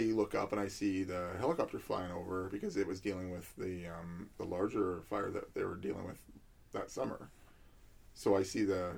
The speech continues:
chopper fly over, and I'm like, and I could tell it was the command chopper for the forestry. So I flip over the radio channel, and I'm like, "Hello?" <laughs> And the woman comes on, she's like, "Who is this?"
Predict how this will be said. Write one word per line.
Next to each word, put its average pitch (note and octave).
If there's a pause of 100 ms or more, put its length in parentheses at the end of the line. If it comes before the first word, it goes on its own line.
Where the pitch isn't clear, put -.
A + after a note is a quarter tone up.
(120)
chopper -
fly G2+
over, G2
and G2
I'm G2
like, G2 (220)
and G#2
I G2+
could G#2
tell A2+
it G2+
was G2
the G2
command G#2
chopper -
for -
the -
forestry. - (680)
So G2
I G2+
flip G2
over G2
the F#2+
radio F#2+
channel, G#2
and G#2
I'm G2
like, F#2+
"Hello?" A#2 (640)
<laughs> -
And G2+
the F#2
woman F2+
comes G2
on, -
she's G#2+
like, - (320)
"Who D3+
is G#2+
this?" -